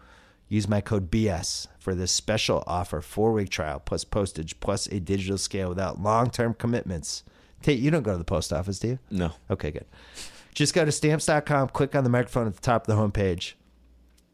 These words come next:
Speaker 1: Type in B S, that's stamps dot com, enter B S, sign up today, stamps dot com.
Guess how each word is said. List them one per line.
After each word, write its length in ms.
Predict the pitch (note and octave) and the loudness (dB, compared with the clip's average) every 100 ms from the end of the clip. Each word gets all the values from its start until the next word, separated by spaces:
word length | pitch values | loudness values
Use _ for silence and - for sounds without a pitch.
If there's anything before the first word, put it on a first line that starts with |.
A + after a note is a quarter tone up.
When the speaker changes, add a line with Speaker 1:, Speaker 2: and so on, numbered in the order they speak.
| _ - - | _ -12 0
Speaker 1:
Type 260 | D3 C#3+ | 2 4
in 140 | D3 C3+ | 4 4
B 240 | C3 C#3 | 6 6
S, 240 | A#2+ A2+ - | 4 2 -2
that's 180 | G2 | -2
stamps 300 | - C#3+ D3 | 0 0 0
dot 220 | - A#2 - | 2 0 2
com, 280 | A2+ G#2+ - | 2 2 2
enter 160 | A#2 G2+ | 2 4
B 180 | A#2+ | 4
S, 140 | G#2+ G2 | 4 2
sign 240 | B2 A2+ | 2 0
up 100 | G#2+ | 0
today, 220 | - F#2+ | 0 -2
stamps 340 | F2 A#2+ A#2+ - | 0 0 0 2
dot 160 | G2+ | 0
com. 320 | - F#2+ F2 | 0 -4 -4